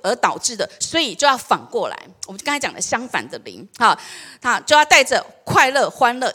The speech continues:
积极的态度和放松来对待，这样子就有助于怎么样战胜疾病。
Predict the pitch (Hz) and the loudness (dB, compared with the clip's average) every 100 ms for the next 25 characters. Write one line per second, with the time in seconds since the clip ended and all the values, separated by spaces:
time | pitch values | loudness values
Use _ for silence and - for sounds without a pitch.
0 | - - 330 320 220 190 285 277 220 269 | -6 -10 -6 -6 -6 -8 -4 -4 -2 -4
1 | 214 - - _ 185 156 359 262 - 254 | -6 -8 -20 _ -4 4 2 2 0 0
2 | 240 185 175 180 240 175 208 170 - - | 0 -4 -4 2 0 2 -2 -2 -6 -6
3 | 403 403 311 226 370 269 160 - 294 214 | 2 2 2 -4 0 2 0 -4 -10 -8
4 | 180 - 143 - - 330 208 - 277 175 | -8 -10 -10 -12 -4 -4 -4 -4 -4 -4
5 | - 190 170 - | -14 -20 -10 -10